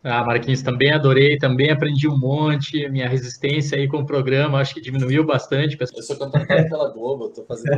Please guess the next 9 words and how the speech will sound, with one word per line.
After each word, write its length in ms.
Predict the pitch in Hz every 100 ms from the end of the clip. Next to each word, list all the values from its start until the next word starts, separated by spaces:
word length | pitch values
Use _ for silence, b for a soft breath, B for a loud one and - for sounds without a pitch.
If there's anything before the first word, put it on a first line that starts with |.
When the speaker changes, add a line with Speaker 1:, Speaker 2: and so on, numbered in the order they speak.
| 131
Speaker 2:
merchan 360 | - - -
do 40 | -
Big 220 | - -
Brother 300 | 101 110 104
aqui. 260 | - 107 - _ _ -
O 200 | - -
Boninho 460 | 135 117 - -
me 120 | 143
contratou. 420 | 139 - 139 -